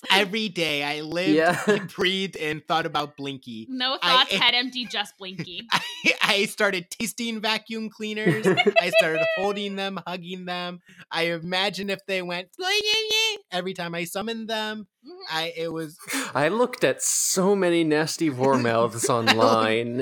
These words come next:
Speaker 2: It
Speaker 1: I
Speaker 2: was
Speaker 1: looked
Speaker 2: awful.
Speaker 1: at so many fucked up places on the internet, man. I thought about
Speaker 2: <laughs>
Speaker 1: you could find some weird sites that know a lot about vacuum cleaners and their sucking ability.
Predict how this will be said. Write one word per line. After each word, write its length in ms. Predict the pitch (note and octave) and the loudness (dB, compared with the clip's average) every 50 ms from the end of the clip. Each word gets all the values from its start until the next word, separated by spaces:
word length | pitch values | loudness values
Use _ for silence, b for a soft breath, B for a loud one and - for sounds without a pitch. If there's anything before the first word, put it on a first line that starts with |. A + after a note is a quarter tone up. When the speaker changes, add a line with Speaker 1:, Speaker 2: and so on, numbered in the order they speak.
| - - | 0 2
Speaker 2:
It 80 | F#3 | 4
Speaker 1:
I 80 | F#3+ - | 4 6
Speaker 2:
was 140 | C3 A#2 - | 4 4 6
Speaker 1:
looked 140 | B2+ A#2+ | 4 4
Speaker 2:
awful. 260 | A#2+ A#2+ - - A2+ G#2 | 4 2 4 2 4 4
Speaker 1:
at 20 | |
so 140 | - - - | 6 4 4
many 220 | A3+ A#3 A3 A3 | 2 2 -2 -4
fucked 320 | - - G#3+ F#3+ F#3 - F#3+ | -2 0 -2 -2 0 -2 -4
up 160 | F3 E3+ - | -4 -4 -4
places 340 | - E3 D#3+ D3 D#3 D3+ D3 | -2 -2 -2 -2 -4 -6 -4
on 140 | D3+ C#3 C#3 | -4 -4 -4
the 140 | C#3 C#3 C3 | -6 -6 -6
internet, 340 | B2+ B2+ B2+ B2 B2 B2 | -6 -6 -6 -6 -8 -8
man. 400 | B2 B2 A#2+ A#2 A#2 A#2 A#2 C3 - | -8 -8 -6 -6 -6 -6 -8 -10 -8
I 200 | C#3+ D#3 E3+ E3+ | -6 -6 -6 -6
thought 220 | E3+ F3 E3+ D#3+ D#3+ | -6 -6 -4 -4 -4
about 380 | D3 D3+ D3 C#3+ C#3 D3 - _ _ _ | -4 -4 -4 -4 -4 -8 -10 _ _ _
Speaker 2:
<laughs> 440 | A3 - - - B3 A3 G#3+ - | 2 2 4 2 2 2 2 4
Speaker 1:
you 420 | A3+ A3+ G#3 A3 A#3 G3 G#3 B3+ B3+ | 2 0 0 0 -4 -6 -6 -6 -2
could 200 | B3+ B3 G#3 E3+ | -2 -4 -4 -2
find 240 | - F#3+ F3+ F#3 F3 | -2 -2 -2 -2 -4
some 280 | - E3 D3+ D#3 D#3+ D#3 E3 | -6 -8 -8 -8 -12 -12 -10
weird 400 | F#3 G3+ G3 F#3+ F#3 F#3 F3 - | -8 -4 -2 -2 -2 -4 -6 -6
sites 360 | - F3+ D#3+ D#3 D3+ - - | -4 -2 -2 -2 -4 -8 -8
that 260 | - D#3 C#3+ C#3 C#3 _ | -6 -4 -4 -4 -6 _
know 360 | - C#3+ D3+ E3+ E3 D#3+ D#3 D3+ | -16 -16 -14 -8 -6 -4 -4 -4
a 40 | |
lot 240 | D3 D3+ D3+ D#3 E3 | -4 -2 -2 -2 -2
about 300 | E3 D#3 D#3 D#3 D3 - | -2 -4 -6 -6 -6 -4
vacuum 340 | - C#3+ C#3+ - - C#3 C3+ _ | -6 -6 -6 -6 -10 -16 -16 _
cleaners 360 | _ D3 C#3 C3 C3 B2+ A#2+ | _ -10 -10 -8 -10 -10 -10
and 80 | C3 B2+ | -10 -10
their 120 | B2+ B2 | -10 -10
sucking 420 | B2 - - D#3 C3+ - - A#2+ A#2 | -10 -8 -8 -8 -10 -10 -12 -14 -14
ability. 520 | A#2+ A2 A2 G#2+ A2 G#2 A2 A2+ A#2 - | -12 -12 -10 -10 -10 -10 -12 -12 -12 -14